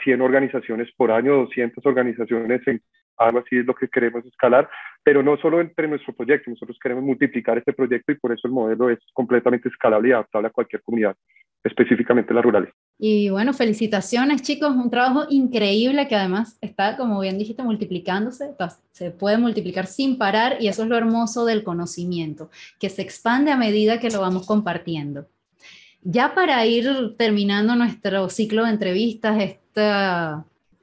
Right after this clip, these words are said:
Speaker 2: charla tan interesante con los finalistas de la categoría Energía de Premios, vamos a hablar con Lucía Col, directora general de eposac en Venezuela, que nos va a hablar sobre el proyecto,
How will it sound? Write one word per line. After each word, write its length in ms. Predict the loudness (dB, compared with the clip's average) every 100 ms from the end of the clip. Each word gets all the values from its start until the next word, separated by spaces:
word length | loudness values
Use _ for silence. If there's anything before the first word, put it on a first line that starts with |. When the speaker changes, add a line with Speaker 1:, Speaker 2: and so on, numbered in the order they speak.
| _ _ _
Speaker 2:
charla 360 | -4 -2 0 0
tan 120 | 0
interesante 580 | 0 2 -2 0 0 0
con 120 | -2
los 100 | -4
finalistas 760 | -4 -2 -2 -4 -2 -4 -4 -10 -20 _ _
de 440 | -2 0 2 2 2
la 100 | 0
categoría 360 | -2 -2 0
Energía 360 | 0 0 0 0
de 100 | 0
Premios, 520 | 0 2 2 0 -2
vamos 320 | -2 0 0
a 100 | -2
hablar 460 | 0 2 2 0 -4 _ _ _ _
con 340 | 0 2 4
Lucía 500 | 2 0 0 0 0
Col, 260 | 0 0 2
directora 480 | 0 -2 -2 -2 -2
general 560 | 0 0 2 2 0
de 240 | 0 -4 -6 -2
eposac 800 | -2 -2 -6 -2 -2 -2 -6 _
en 200 | -8 -4
Venezuela, 800 | -2 -2 -4 -4 -2 0 0 -2 -4 _ _ _ _ _
que 300 | 0 2 2
nos 200 | 2 0
va 140 | 0
a 120 | 2 2
hablar 420 | 2 2 0 -2
sobre 400 | -2 0 2 2
el 100 | 2
proyecto, 800 | 0 2 2 0 2 0 0